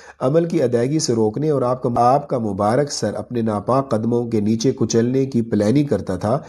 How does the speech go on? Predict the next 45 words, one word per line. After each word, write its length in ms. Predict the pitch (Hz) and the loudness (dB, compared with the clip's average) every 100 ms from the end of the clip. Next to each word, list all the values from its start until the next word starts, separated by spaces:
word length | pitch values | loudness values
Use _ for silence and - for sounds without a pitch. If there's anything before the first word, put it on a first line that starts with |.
| - - | -14 -8
नाजेबा 540 | - 107 107 110 135 151 | -2 -2 0 -2 2 0
हरकत 300 | 127 117 131 | 0 -4 -4
से 140 | 131 | -2
बाज 360 | 117 104 117 117 | 0 0 0 0
ना 100 | 139 | -2
आने 260 | 127 113 | -2 -2
की 80 | 110 | -2
सूरत 320 | 107 110 104 | -2 -2 -2
में 160 | 110 117 | 0 -2
इसे 280 | 113 120 123 | 0 0 0
जहन्नमी 540 | 113 98 101 117 135 | 0 -2 0 2 2
फ़ौज 500 | 131 - 120 147 160 | 2 2 4 4 2
के 120 | 151 | -2
हाथों 340 | 107 95 92 110 | -6 -6 -4 -2
गिरफ्तार 460 | 107 101 131 147 | -2 0 2 2
कराकर 440 | 139 107 101 117 135 - - - | 2 -2 -2 -4 -6 -8 -20 -14
इसकी 240 | 117 - 131 | -10 -2 -2
झूठी 500 | 110 127 139 190 196 | 2 0 2 0 2
और 160 | 120 | 2
गुनाहों 400 | 107 107 104 127 | 0 0 0 0
से 140 | 135 - | 0 0
आलूदा 460 | 107 107 135 156 | 2 4 4 2
पेशानी 560 | 143 113 104 104 107 107 | 0 -2 -4 -4 -4 -4
को 280 | 107 143 160 | 0 0 0
बालों 360 | 120 104 104 | 0 -2 -2
से 200 | 101 135 | -4 -4
घसीटकर 520 | 123 101 - 110 117 | -4 -6 -4 -4 -2
जहन्नम 360 | 123 107 110 110 | -4 -2 -2 -2
रसीद 260 | 104 131 131 | -2 -4 -2
करने 300 | 113 107 107 | 0 0 0
की 200 | 139 175 - - - - | 0 0 -8 -20 -20 -12
धमकी 460 | - 110 131 156 170 | -4 -2 -2 2 4
दी 200 | 120 95 | 4 2
गई 160 | 85 | -2
है 160 | 73 67 - - - | -6 -10 -14 -20 -4
और 100 | 117 117 | 0 0
साथ 360 | - 131 160 | 2 2 2
ही 80 | 151 | 2
नबी 260 | 120 113 135 | 0 0 0
अकरम 420 | 120 110 120 120 | -2 -2 -4 -2
सल्लल्लाहु 580 | 117 107 101 107 120 123 | -2 -2 0 0 0 0
अलैहि 140 | 110 | 0
वसल्लम 360 | 95 110 113 117 | -2 0 0 0
को 140 | 113 | -2
ऐसे 340 | - 107 - | 0 0 2